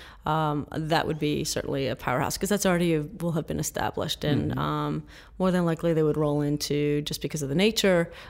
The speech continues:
Speaker 1: of the, the program, um, they would roll into, obviously, track and field as well at some point. But, you know, given the fact that we do have,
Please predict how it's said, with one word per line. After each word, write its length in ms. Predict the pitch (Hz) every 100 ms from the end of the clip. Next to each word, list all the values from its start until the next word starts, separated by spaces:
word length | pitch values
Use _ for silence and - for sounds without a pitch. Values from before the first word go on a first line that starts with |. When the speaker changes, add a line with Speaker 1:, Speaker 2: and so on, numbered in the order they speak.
| -
Speaker 1:
of 320 | 165 160 151
the, 160 | 156 139
the 140 | -
program, 680 | 170 349 277 220 190 170 170 - - -
um, 480 | - 147 143 139 151 156
they 80 |
would 140 | 151 143
roll 160 | 139
into, 260 | 135 143 -
obviously, 520 | 117 120 - - -
track 260 | - - -
and 100 | -
field 220 | - 87
as 160 | - 160
well 300 | - 58 -
at 80 | -
some 140 | -
point. 300 | - - -
But, 260 | 160 143 -
you 120 | 185
know, 120 | 165
given 220 | 160 180 165
the 80 |
fact 220 | 156 147 -
that 80 |
we 80 | 160
do 160 | 151 208
have, 200 | 196